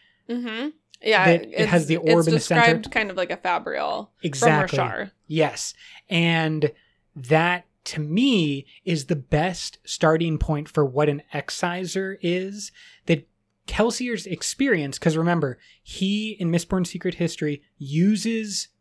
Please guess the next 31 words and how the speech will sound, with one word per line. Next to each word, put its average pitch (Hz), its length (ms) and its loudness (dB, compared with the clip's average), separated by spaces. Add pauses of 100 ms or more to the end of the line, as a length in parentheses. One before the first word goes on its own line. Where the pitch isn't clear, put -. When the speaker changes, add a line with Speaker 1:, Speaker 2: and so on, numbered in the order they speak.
(160)
Speaker 2:
one 156 200 0
of 180 100 0
the 170 120 0
Eirie's 175 420 -2
devices 143 840 -4 (380)
to 165 400 2 (200)
channel 185 680 -2 (180)
the 165 380 2
power 180 520 0
of 165 240 -2
preservation 143 840 0
when 139 140 -6
Fuzz 151 460 4
dies. 131 560 -4 (300)
And 156 100 -2
then 156 100 2
Speaker 1:
Yeah. 185 280 2
Speaker 2:
he's 180 120 2
holding 196 600 2
that 135 380 -6 (280)
and 160 120 -2
needs 160 200 0
to - 80 -6
get 147 300 0
it 180 220 -4
to 165 160 2
Vin 147 640 -2
later 143 480 2
in 143 180 -14
her 151 260 4
story. - 520 -8